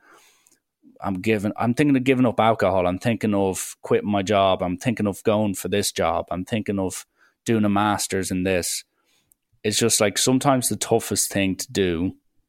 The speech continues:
rather than, you know, what's easy, saying, "Yeah, oh, I think I might do that, but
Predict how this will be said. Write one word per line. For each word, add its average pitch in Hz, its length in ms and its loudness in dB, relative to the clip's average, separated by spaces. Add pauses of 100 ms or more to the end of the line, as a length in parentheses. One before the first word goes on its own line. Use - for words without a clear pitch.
(880)
rather 98 460 2
than, 92 460 0
you 90 100 -6
know, 87 180 0
what's 87 360 -6
easy, 87 400 -2
saying, 95 320 -4
"Yeah, 123 460 -2
oh, 127 220 -2
I 123 100 -4
think 143 220 -2
I 131 40 0
might 131 240 -2
do 123 140 0
that, 117 300 0
but 107 240 -2